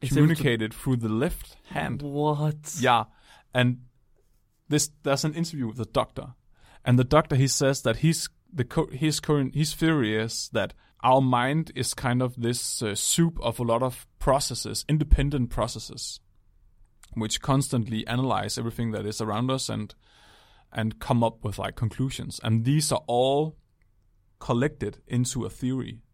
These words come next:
Speaker 2: And this theory is our experience of consciousness. And this theory is co-, uh, center for the theory is apparently also in the left side, where the language is.
Speaker 1: Okay.
Speaker 2: And that is why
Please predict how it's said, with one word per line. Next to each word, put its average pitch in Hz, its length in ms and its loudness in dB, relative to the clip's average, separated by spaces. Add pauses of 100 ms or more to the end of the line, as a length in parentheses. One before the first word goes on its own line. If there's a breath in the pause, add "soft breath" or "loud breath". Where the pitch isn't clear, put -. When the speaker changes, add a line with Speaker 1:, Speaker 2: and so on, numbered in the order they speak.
(680)
Speaker 2:
And 110 140 0
this 143 180 0
theory 139 460 0
is - 300 -6
our 120 240 2
experience 113 580 -4
of - 140 -18
consciousness. - 760 -12 (720)
And 117 180 0
this 147 340 4
theory 139 640 0
is - 380 -6 (100)
co-, - 260 -8
uh, 107 400 -4
center 143 320 0
for 113 160 -8
the 107 100 -8
theory 135 440 -4
is - 200 -6 (120)
apparently 135 520 -2
also 120 400 -4
in 110 60 -6
the 104 100 -8
left 120 180 -4
side, - 340 -10 (200)
where 113 140 0
the 104 120 -4
language 131 440 -4
is. - 320 -12 (500)
Speaker 1:
Okay. 131 400 -2 (140)
Speaker 2:
And 120 180 2
that 147 140 6
is 160 180 2
why 139 520 2